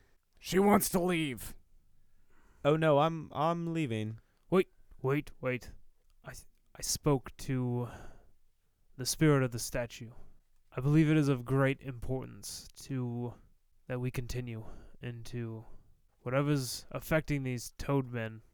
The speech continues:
Speaker 3: whatever dwells in that valley. I believe it's imperative that we stop it.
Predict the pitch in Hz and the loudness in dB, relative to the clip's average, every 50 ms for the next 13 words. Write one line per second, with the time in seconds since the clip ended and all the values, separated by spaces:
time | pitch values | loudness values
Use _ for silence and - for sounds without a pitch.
0 | _ - - - 127 135 139 143 135 139 135 131 123 110 _ - _ _ _ _ | _ -20 -14 -8 -2 0 0 0 0 0 -2 -2 -4 -6 _ -20 _ _ _ _
1 | _ - - - - - 123 127 131 131 127 123 113 113 110 - - - - - | _ -20 -20 -10 -4 -2 0 2 2 2 2 0 -2 -4 -8 -10 -12 -10 -12 -14
2 | - _ _ - _ _ _ _ _ - - 127 120 120 123 120 127 131 120 117 | -14 _ _ -20 _ _ _ _ _ -14 -10 -8 -8 -8 -6 -4 -2 -2 -2 -2
3 | 117 113 110 107 - - - - - - - - - _ _ _ _ _ _ _ | -2 -4 -6 -8 -10 -10 -10 -12 -12 -14 -18 -20 -20 _ _ _ _ _ _ _
4 | _ - 135 120 135 139 135 123 113 - - 120 117 - - - 135 131 127 123 | _ -8 -4 0 2 2 2 0 -2 -6 -8 -8 -6 -4 -2 0 2 2 0 0
5 | 117 110 110 120 110 - 123 123 123 120 - - - 123 117 113 - - - | -4 -6 -6 -6 -6 -6 -6 -6 -6 -6 -6 -4 -4 -4 -4 -4 -6 -10 -14